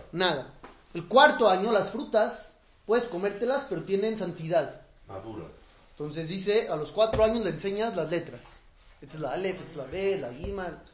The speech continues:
Speaker 1: A los cinco años ya, normal.
Speaker 2: Humash.
Speaker 1: ¿Qué es normal? Ya Humash. Ok. Seguimos después.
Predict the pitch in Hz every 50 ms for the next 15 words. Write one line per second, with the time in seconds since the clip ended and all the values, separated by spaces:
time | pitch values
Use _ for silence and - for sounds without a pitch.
0 | - - - - - - - - - - 175 196 208 214 214 302 339 349 - -
1 | 262 269 311 330 330 349 339 233 233 254 247 240 226 220 220 214 220 277 - -
2 | - - - - - - - - 185 208 226 254 240 202 165 131 113 107 - 113
3 | 107 104 - 214 247 240 208 185 175 175 196 226 240 240 254 247 - 285 311 339
4 | 359 339 277 - - - - - - - - - _ _ - - - 160 - 175
5 | 175 175 - - - - - - - - - - - - - - 180 208 240 294
6 | 320 285 240 190 185 180 - - 196 233 262 277 277 - - -